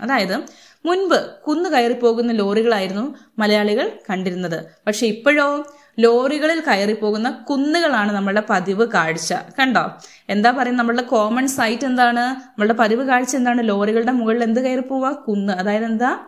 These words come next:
കുന്നിലെ എല്ലാം ഇടിച്ച് എവിടെ കയറ്റുക? ലോറിക്കുള്ളിൽ കയറ്റി ലോറിയിൽ കൊണ്ടുപോവാ അല്ലേ? അതാണ് സഞ്ചരിക്കുന്ന കുന്നുകൾ എന്ന് പറയുന്നത്. കണ്ടോ? അതിശക്തരായ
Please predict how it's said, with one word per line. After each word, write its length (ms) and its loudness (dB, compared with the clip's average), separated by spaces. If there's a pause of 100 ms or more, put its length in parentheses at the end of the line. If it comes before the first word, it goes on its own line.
(160)
കുന്നിലെ 260 0
എല്ലാം 440 0
ഇടിച്ച് 300 -2
എവിടെ 400 -2
കയറ്റുക? 580 0 (240)
ലോറിക്കുള്ളിൽ 560 2
കയറ്റി 480 0 (220)
ലോറിയിൽ 340 2
കൊണ്ടുപോവാ 480 0
അല്ലേ? 180 0
അതാണ് 420 0
സഞ്ചരിക്കുന്ന 580 0
കുന്നുകൾ 400 0
എന്ന് 120 0
പറയുന്നത്. 400 -2
കണ്ടോ? 320 2 (500)
അതിശക്തരായ 1300 2